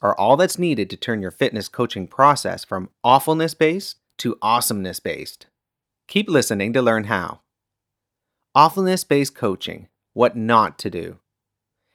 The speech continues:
If you want to kill client progress, try some of these classic awfulness-based techniques. Number one, don't involve clients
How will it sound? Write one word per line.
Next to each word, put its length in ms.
If 140
you 80
want 200
to 80
kill 200
client 360
progress, 580
try 220
some 180
of 80
these 160
classic 580
awfulness-based 840
techniques. 640
Number 240
one, 380
don't 260
involve 400
clients 540